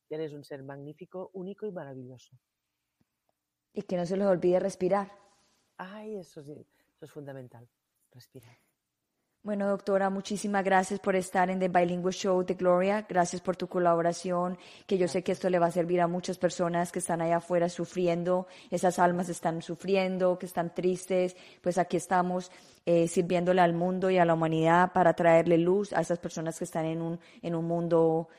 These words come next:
Speaker 2: cerrado o en un mundo oscuro. Y te doy muchísimas gracias y me siento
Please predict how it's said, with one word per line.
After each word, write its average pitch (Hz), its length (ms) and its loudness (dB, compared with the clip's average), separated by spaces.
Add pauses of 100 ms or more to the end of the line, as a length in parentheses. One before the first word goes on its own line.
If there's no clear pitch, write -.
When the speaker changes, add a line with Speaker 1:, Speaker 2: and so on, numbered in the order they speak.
(140)
Speaker 2:
cerrado 165 640 4
o 151 120 -2
en 151 80 -4
un 160 100 -4
mundo 165 280 -2
oscuro. 220 500 -2 (260)
Y 190 100 -2
te 180 140 4
doy 170 140 6
muchísimas 180 540 -4
gracias 180 420 0
y 180 60 -8
me 165 140 -4
siento 180 480 -4